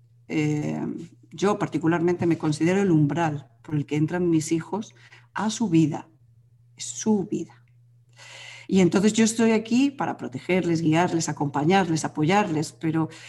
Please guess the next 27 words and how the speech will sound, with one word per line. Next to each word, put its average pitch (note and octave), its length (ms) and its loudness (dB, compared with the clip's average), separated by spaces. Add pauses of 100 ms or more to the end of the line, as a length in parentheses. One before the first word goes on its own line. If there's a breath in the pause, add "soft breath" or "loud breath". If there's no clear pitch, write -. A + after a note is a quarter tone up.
(140 loud breath)
y D#3+ 80 4
darles F#3 300 4
todas E3 180 4
las D#3+ 180 0
herramientas, F3+ 680 0 (560)
valores, F3+ 380 2
principios. F3 680 -4 (300)
Por D#3+ 180 0
eso F#3+ 200 2
me E3 120 4
quería D#3 240 2
quedar D#3 220 0
con D#3 160 2
ellos. F3 360 0 (880 loud breath)
Es, - 180 -4 (240)
es - 160 -6
muy G3+ 380 10
importante E3 1120 2 (400)
quiénes G#3 360 6
les E3+ 200 2
acompañan D#3+ 920 2
durante D#3 420 0
qué F3 100 0
etapa E3+ 400 2
de D#3 120 0
su D3+ 160 -2
vida, F#3+ 460 -2